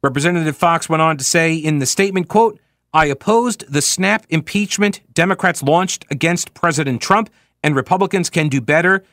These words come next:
than to take a page out of the Democrat political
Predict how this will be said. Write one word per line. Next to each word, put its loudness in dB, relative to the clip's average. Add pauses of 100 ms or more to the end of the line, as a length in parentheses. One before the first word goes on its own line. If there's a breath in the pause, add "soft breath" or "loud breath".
(120 soft breath)
than 0
to -2
take -2
a -4
page -2
out 2
of -2
the -2
Democrat -2 (360)
political 0